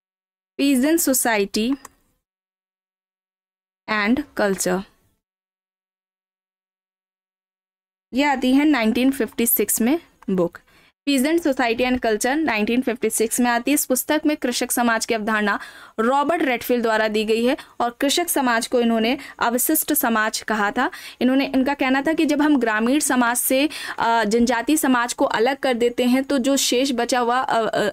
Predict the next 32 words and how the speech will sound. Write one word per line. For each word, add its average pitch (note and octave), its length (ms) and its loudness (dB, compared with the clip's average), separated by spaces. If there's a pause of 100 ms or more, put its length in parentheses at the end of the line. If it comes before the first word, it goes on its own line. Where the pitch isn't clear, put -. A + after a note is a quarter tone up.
अवशिष्ट A#3+ 480 0
भाग A3+ 360 0
है C4 180 2
उसको C#4+ 260 -2
ही C#4 160 4
इन्होंने A#3 360 0 (400)
कृषक D#4 420 0
समाज A3+ 520 0
कहा G#3 280 -2
था। F3+ 180 -6 (420)
नेक्स्ट C4+ 340 -2
है D#4 140 0 (1800)
मानवीय C4+ 320 6
इच्छाओं D#4+ 380 2
द्वारा D#4+ 240 2
निर्मित D4+ 320 2
सामाजिक B3 480 0
संबंधों C4 480 2
का D4 120 0
अध्ययन A#3+ 420 0
ही D4 100 4
समाजशास्त्र B3+ 800 -2
का C#4 140 -2
मुख्य C4 360 0
लक्ष्य B3+ 320 -2
है B3+ 160 0
या B3 140 2
तर्क G#3+ 340 -4
है। F#3 160 -2 (400)
टॉनीज, C#4 520 2
वॉनविच, B3 580 0
स्पेंसर, B3+ 680 0